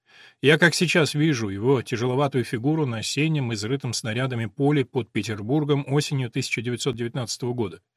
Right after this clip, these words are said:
В изысканной одежде дипломата, с мягкой улыбкой на спокойном лице, с палочкой, точно на Унтерден-Линден, Йоффе с любопытством поглядывал на близкие разрывы снарядов, не прибавляя и не убавляя шага.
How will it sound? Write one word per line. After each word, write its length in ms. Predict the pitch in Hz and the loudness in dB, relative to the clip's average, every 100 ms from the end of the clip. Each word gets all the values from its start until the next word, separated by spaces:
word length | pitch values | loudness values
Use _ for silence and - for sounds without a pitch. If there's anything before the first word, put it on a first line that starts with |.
| _ | _
В 120 | 135 | 6
изысканной 480 | 196 247 - 220 190 | 8 8 6 8 8
одежде 360 | 160 180 170 147 | 8 6 6 0
дипломата, 580 | 135 135 120 131 135 - | 0 0 0 0 -2 -2
с 100 | - | 0
мягкой 380 | 139 139 143 | 0 2 0
улыбкой 500 | 117 98 135 - 120 | 0 2 0 -2 -6
на 80 | 117 | -4
спокойном 520 | 113 127 131 113 110 | -6 -6 -4 -2 -4
лице, 380 | 104 101 - 104 - | -4 -4 -6 -8 -6
с 140 | - | -6
палочкой, 760 | - 165 185 185 - - 160 151 - | 4 6 8 6 2 -2 -4 -4 0
точно 400 | 139 131 147 127 | 0 2 0 0
на 180 | 135 - | -2 0
Унтерден-Линден, 960 | 143 139 131 131 123 123 131 120 117 113 - | 0 2 -2 -2 -2 0 0 -2 -4 -6 2
Йоффе 300 | 180 226 214 | 4 4 4
с 100 | - | 4
любопытством 640 | 190 180 180 190 - 170 | 4 4 2 -2 0 0
поглядывал 680 | 147 151 151 156 135 127 127 | 2 0 2 2 2 2 2
на 280 | 131 131 127 | 0 0 -2
близкие 440 | 117 143 - 143 | 0 0 2 2
разрывы 380 | 135 135 139 131 | 4 2 2 2
снарядов, 540 | 127 151 208 196 165 185 | 2 2 2 2 -2 -2
не 160 | 196 | -2
прибавляя 520 | 190 175 175 180 202 | 0 0 0 0 0
и 40 | 165 | 0
не 120 | 147 | 0
убавляя 380 | 139 131 131 117 | 2 0 0 -2
шага. 320 | - 98 82 | -4 -8 -12